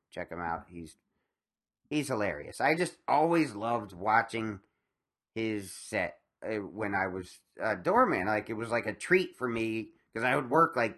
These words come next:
literally seven nights a week at, at the door, and it'd be fun to watch that guy,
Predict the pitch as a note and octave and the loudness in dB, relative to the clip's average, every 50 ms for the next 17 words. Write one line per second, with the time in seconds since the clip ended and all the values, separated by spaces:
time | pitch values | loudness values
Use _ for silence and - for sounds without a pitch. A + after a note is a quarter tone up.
0 | - _ - C3 D#3 D#3+ D#3 D3+ D3+ C3+ B2 A2+ A2 - - - C#3 C#3 B2+ B2+ | -10 _ -4 -2 0 0 2 0 0 0 -2 -4 -4 -6 -4 -2 -2 -2 -2 -2
1 | C3 B2 A#2+ A2+ A2 - G#2 G2+ G#2+ C#3 D#3 E3 D#3+ - A2 F2 E2+ - _ - | -2 -2 -2 -4 -4 -6 -8 -6 -2 0 0 0 0 -4 -8 -10 -10 -12 _ -8
2 | A#2+ - - G#2+ G2 - _ - G3 A#3 G3+ C#3+ A2+ G#2 G#2 - - _ _ _ | -8 -6 -6 -10 -12 -8 _ -2 2 2 4 4 4 2 2 -2 -6 _ _ _
3 | _ _ _ _ _ _ _ _ _ _ _ - C3 C3 B2+ B2 A#2+ B2 B2 A#2+ | _ _ _ _ _ _ _ _ _ _ _ -2 -2 0 0 0 0 0 -2 -2
4 | A#2 - - _ _ _ _ _ _ _ _ - C#3+ D#3 D3 D#3+ E3 D#3 D#3 - | -4 -6 -12 _ _ _ _ _ _ _ _ -6 -6 -4 0 0 0 0 -2 -4
5 | - - G3 G#3 A3 G#3+ G#3+ G#3 D#3+ D3+ C#3 A#2+ G#2 G#2+ A#2+ A#2+ B2 B2+ - - | 2 6 6 8 8 6 4 2 2 2 2 2 0 2 4 6 6 4 4 0
6 | - G#2 G#2 F#2 F#2+ - - - G2+ F2 E2+ E2 E2 G#2 A#2 A#2 A#2 | -4 -2 0 0 0 -2 -4 -2 -2 -2 -2 -4 -6 -8 -10 -12 -16